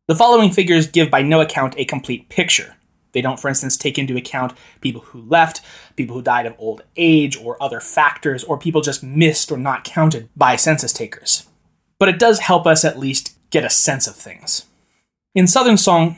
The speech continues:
the population count as of about the year twelve hundred was somewhere between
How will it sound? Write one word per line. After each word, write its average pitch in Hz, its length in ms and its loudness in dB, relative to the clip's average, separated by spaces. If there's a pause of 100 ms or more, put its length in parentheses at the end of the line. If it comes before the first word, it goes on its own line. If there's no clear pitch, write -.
the 165 80 0
population 214 540 4
count 165 400 2
as 165 160 2
of 170 60 4
about 160 200 2
the 165 80 0
year 160 80 6
twelve 151 300 0
hundred 165 400 2 (240)
was 180 180 2
somewhere 233 400 4
between 180 720 0